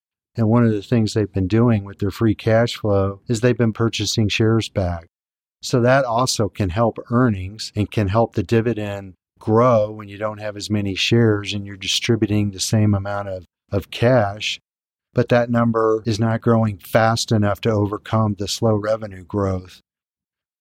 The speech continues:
But to the casual observer,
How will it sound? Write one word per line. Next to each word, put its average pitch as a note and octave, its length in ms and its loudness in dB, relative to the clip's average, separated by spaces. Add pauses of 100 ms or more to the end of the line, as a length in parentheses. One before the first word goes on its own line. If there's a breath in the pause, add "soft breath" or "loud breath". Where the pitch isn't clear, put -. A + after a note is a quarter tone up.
(120)
But G2 640 0
to C#3 120 0
the B2 140 2
casual C#3 640 2
observer, A2 720 0